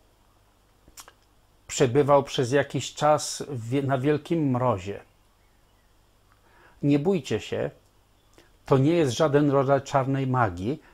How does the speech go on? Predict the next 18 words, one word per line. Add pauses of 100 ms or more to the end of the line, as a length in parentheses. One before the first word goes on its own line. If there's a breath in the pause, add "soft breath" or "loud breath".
(280 soft breath)
przez
tego
rodzaju
wyobrażenie
nie
zaszkodzimy
komuś. (680 soft breath)
To
jest
jedynie (320 loud breath)
takie (280)
ćwiczenie
umysłu,
lo (140)
jong, (240 soft breath)
ćwiczenie
swojego
myślenia,